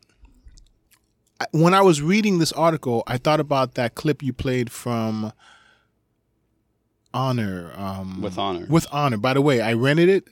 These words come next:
Speaker 1: I just haven't watched it yet. I'm gonna watch
Speaker 2: Mm.
Speaker 1: it this weekend with Janice, but I already rented it, so I'm gonna watch it. But, uh, I thought about that clip with Honor literally as I'm reading this article,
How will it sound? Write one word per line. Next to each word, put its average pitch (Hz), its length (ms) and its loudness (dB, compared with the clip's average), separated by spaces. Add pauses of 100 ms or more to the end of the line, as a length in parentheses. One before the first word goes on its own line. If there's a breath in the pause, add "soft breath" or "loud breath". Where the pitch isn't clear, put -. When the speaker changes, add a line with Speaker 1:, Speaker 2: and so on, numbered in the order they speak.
Speaker 1:
I 120 80 -4
just 123 140 -2
haven't 135 200 0
watched 131 240 0
it 147 80 -12
yet. 151 140 0
I'm 131 60 0
gonna 123 140 0
watch 123 120 0
Speaker 2:
Mm. 101 40 -6
Speaker 1:
it 127 40 -6
this 123 140 -4
weekend 123 400 -4
with 110 100 -4
Janice, 127 320 -4
but 117 100 -4
I 110 120 0 (120)
already 131 260 4
rented 123 320 2
it, 90 140 -8
so - 140 -6
I'm 110 40 -6
gonna 107 140 -6
watch 107 280 -6
it. - 120 -16 (520 loud breath)
But, 131 160 2
uh, 117 180 0 (100)
I 123 80 -2
thought 165 220 2
about 175 220 0
that 156 160 0
clip 160 280 0
with 123 240 -4
Honor 117 460 -2 (1000)
literally 160 580 6
as 139 200 0
I'm 135 280 -2
reading 160 320 4
this 147 120 0
article, 120 640 -2